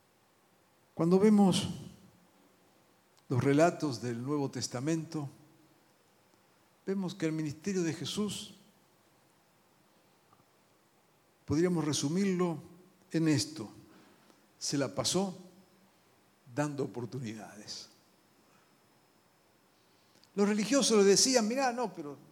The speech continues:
ya basta con esto. Mira, esta mujer fue sorprendida en adulterio.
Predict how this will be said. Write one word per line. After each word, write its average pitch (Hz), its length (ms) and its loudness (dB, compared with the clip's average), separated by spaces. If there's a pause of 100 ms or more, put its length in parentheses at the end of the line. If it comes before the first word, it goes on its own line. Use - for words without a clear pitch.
(120)
ya 196 140 -4
basta 220 360 -8
con 196 140 -8
esto. - 300 -16 (3000)
Mira, 254 160 2
esta 247 180 0
mujer 233 400 4
fue 226 160 0
sorprendida 226 800 4
en 214 140 2
adulterio. 220 880 4